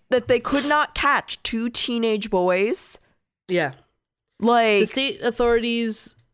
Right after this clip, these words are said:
Speaker 2: uh, hoping to reassure motorists who use the heavily traveled bypass, announced that the Florida Highway Patrol's presence would be increased on the highway. At the same time, Governor Chiles ordered the Florida National Guard to join the patrols,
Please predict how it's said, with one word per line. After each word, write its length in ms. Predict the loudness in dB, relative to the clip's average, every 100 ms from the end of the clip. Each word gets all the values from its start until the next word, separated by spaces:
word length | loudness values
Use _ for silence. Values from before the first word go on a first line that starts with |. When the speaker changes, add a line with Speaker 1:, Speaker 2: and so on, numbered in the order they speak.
| _
Speaker 2:
uh, 260 | -4 -2 0
hoping 260 | 0 -2 -4
to 120 | -4
reassure 360 | 0 0 0 0
motorists 560 | 0 0 0 -2 -4
who 80 | -4
use 340 | -4 -2 -4 -4
the 80 |
heavily 300 | -4 -2 -2
traveled 400 | -2 -2 -2 -4
bypass, 520 | -2 -2 -2 -2 -4 -4
announced 360 | -4 -4 -4 -6
that 100 | -8
the 60 |
Florida 280 | -4 -2 0
Highway 280 | -2 -2 -2
Patrol's 380 | -4 -4 -4 -4
presence 480 | -4 -4 -2 -6 -8 -18 -8
would 120 | -4 -4
be 100 | -2 -2
increased 500 | -2 -2 -4 -2 -4
on 120 | -6
the 40 |
highway. 420 | -6 -8 -6 -8 -10 -16 -10
At 120 | -8 -6
the 60 |
same 280 | 0 0 0
time, 280 | -2 -2 0
Governor 280 | -2 -2 -2
Chiles 460 | 0 0 0 -2 -2
ordered 480 | -2 0 0 -2 -6
the 460 | -8 -6 -4 -4 -4
Florida 400 | -4 -2 0 0
National 380 | -2 -4 -4 -4
Guard 240 | -2 -2
to 60 | -4
join 240 | -4 -2
the 80 | -2
patrols, 540 | -6 -6 -2 -2 -4